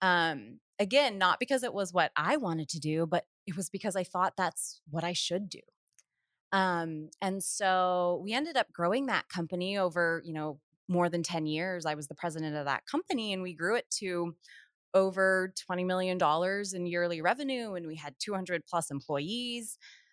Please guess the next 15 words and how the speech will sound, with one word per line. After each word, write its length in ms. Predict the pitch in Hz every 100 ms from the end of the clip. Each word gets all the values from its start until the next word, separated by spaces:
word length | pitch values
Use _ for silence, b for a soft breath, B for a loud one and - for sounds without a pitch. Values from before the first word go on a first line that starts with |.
| B -
Um, 380 | 202 180 170 -
<laughs> 100 | _ -
but 300 | - - -
it 140 | 285 -
wasn't, 840 | 214 214 254 302 311 311 - - - _ _ _ _
it 140 | -
wasn't 480 | 208 247 294 427 427 - _
easy 520 | 233 440 415 175 98 185
doing 300 | 233 392 262
that, 200 | 50 - _ _ _
you 140 | 208 196
know? 340 | 180 180 220 214
And 100 | 214
in 100 | 208
fact, 380 | 233 214 -